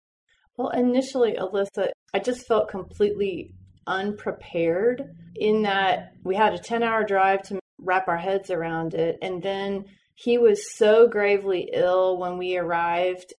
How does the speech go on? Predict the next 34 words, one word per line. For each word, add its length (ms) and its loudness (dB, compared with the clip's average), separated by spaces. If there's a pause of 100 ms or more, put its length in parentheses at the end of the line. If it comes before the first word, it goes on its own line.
(140)
at 220 -4
the 100 -6
hospital 960 -4 (240)
that, 600 2 (220)
as 260 2
horrible 500 6
as 140 2
it 120 -4 (100)
sounds, 440 -4 (320)
in 180 -4
the 60 -4
back 340 4
of 100 -2
my 300 -2
mind 460 -2
was, 580 -2 (460)
"Is 200 6
this 200 2
the 120 0
right 280 2
thing 200 -4
to 100 -2
do?" 300 6
I 80 2
mean, 140 -4
we 120 4
had 120 2
already 280 4
said, 320 -2
"Yes, 300 2
let's 220 -6
move 240 -6
forward." 640 -2 (380)
However, 480 2